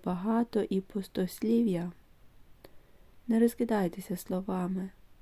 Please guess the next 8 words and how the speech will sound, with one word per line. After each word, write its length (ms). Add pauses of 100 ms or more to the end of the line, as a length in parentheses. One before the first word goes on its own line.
(1120)
Зважуйте 640
кожне 460
слово, 600 (320)
проаналізуйте 1040
його, 340 (460)
спробуйте 600
на 160
смак, 520